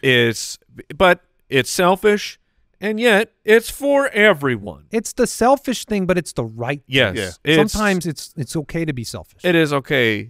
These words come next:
Speaker 1: It, or it is absolutely Marvin Harrison Junior to the Arizona Cardinals.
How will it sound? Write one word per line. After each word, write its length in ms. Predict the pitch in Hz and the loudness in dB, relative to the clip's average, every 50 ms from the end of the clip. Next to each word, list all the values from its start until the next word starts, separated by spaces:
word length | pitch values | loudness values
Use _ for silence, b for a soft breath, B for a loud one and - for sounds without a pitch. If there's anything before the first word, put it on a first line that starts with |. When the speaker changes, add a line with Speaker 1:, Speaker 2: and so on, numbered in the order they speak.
| - | -14
Speaker 1:
It, 180 | - - 123 98 | -12 -10 -8 -6
or 260 | 139 120 98 104 101 95 | -6 -6 -6 -8 -8 -6
it 140 | 120 127 127 | -4 -2 -2
is 260 | 131 123 107 - - - | -2 -2 -4 -6 -8 -4
absolutely 580 | 135 135 135 131 - - 127 123 113 113 107 - | -2 -2 -2 -2 -4 -6 -4 -4 -2 -4 -6 -4
Marvin 360 | - 120 135 151 151 139 135 | -2 -2 -2 -2 -4 -6 -4
Harrison 340 | 131 135 131 127 - - 117 101 | -2 -2 -2 -2 -4 -6 -10 -8
Junior 360 | 104 113 113 110 104 104 95 | -6 -6 -6 -6 -6 -10 -10
to 180 | - - 127 120 | -8 -8 -6 -4
the 160 | 113 120 110 | -4 -2 0
Arizona 460 | 120 123 123 120 113 120 120 113 110 | 0 0 0 0 -2 -4 -6 -8 -8
Cardinals. 560 | - - 113 104 104 101 98 101 101 95 - | -8 -4 -2 -2 -2 -2 -4 -6 -8 -8 -10